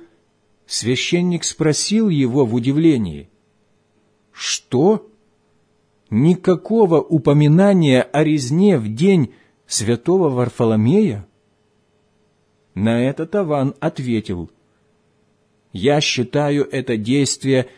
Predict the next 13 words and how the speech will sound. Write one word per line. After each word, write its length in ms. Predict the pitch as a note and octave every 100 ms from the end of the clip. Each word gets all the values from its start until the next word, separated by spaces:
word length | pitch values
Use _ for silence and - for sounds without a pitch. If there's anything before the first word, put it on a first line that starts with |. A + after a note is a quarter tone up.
| _ _
достойным 760 | F2+ A2+ C3 - D#3+ D#3+ D3+ C3
награды 520 | B2 G#2 A2+ C#3 B2
и 180 | A2+ C3
хвалы. 560 | - G#2+ G#2+ C3 A2 - _ _ _ _ _ _ -
Оно 480 | A#2 C3+ C#3 B2+ _ _ _ _
смоет 840 | - - G#2+ C3 F3+ D3+ G2 - _ _ _ _ _
все 380 | - - B2+ C#3+
мои 260 | D3 A2 A2
грехи". 520 | G#2+ G2+ - D2+ C2+ _ _ _ _ _ _ _ _ _ _ _ _ _ _ _ _ _ _ _ _ _ _ _ _ -
Только 420 | F3 F#3+ F#3+ F3
лживый 560 | D3 A2 C3+ G#3 F#3 C#3
дух 340 | A#2 F3 -
религии 680 | D#3 D#3 D3 G#2 E2 C2+